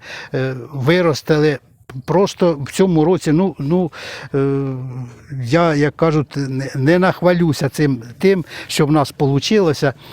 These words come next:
Накрили агроволокном, виростили ранню капусту. З, до, до головочки вся, вся ціла, все, все зрізали. І замість капусти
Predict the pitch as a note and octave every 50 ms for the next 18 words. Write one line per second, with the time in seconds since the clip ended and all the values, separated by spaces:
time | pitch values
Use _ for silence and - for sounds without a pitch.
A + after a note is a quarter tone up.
0 | - - - - - - - - D#3 E3 - - E3+ E3 E3 D#3 D3+ D3+ D3+ D3
1 | C#3+ D3 D3+ C#3 C#3+ D3+ D3+ E3 - - G#3+ A#3 A3+ G#3 F3+ D3 - - - C#3
2 | F3+ E3+ D#3 D3 - - D3+ C#3+ D3 D3+ D#3 D#3+ D3+ D3 D3 C#3+ - - D#3 -
3 | - G#3 G#3+ E3+ - - F3 D3 - - - - - - - - - - - -
4 | - C#3 C3+ B2+ A#2+ - - - C#3 C#3+ C#3 B2 C#3+ G3 G#3+ E3+ C#3 A#2+ A#2+ G3
5 | G3 E3+ G3 G#3 A3 A3 G3+ F#3 E3 D#3+ D3+ - - - D3+ C#3+ A#2+ - - -
6 | F#3+ F3+ E3 B2+ - - - - F3+ D#3 C#3+ - - - A3 A3 G3 F3 D#3 C3
7 | - - E3+ E3+ D3+ A#2+ - - - E3 D#3 C3+ B2 D3 F#3 G#3+ G#3 E3+ E3+ F3+
8 | E3+ E3+ E3+ D#3 - - - - - - - - - - - - - - - -
9 | - - G3+ A3+ A#3 A#3 E3 C#3+ B2+ F#3+ F#3 F3 E3 - - - F3+ D#3+ - -
10 | A3+ G3 - - F#3+ F3 E3